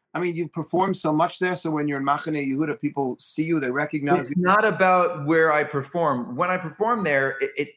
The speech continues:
Speaker 2: uh, yeah, I sell out theaters and all. It's, it's incredible.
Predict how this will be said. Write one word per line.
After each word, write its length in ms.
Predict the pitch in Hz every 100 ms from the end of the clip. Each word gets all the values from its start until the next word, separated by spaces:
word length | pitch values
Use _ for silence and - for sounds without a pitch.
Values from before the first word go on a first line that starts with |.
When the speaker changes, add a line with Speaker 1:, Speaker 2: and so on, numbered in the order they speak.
| - -
Speaker 2:
uh, 60 | 123 - 156
yeah, 220 | 185 117
I 160 | 117 110
sell 400 | - - - 131
out 300 | 139 127 117
theaters 440 | 170 190 160 131 113
and 100 | 135
all. 100 | 120
It's, 260 | 117 -
it's 240 | 123 127 139
incredible. 500 | 127 175 160 123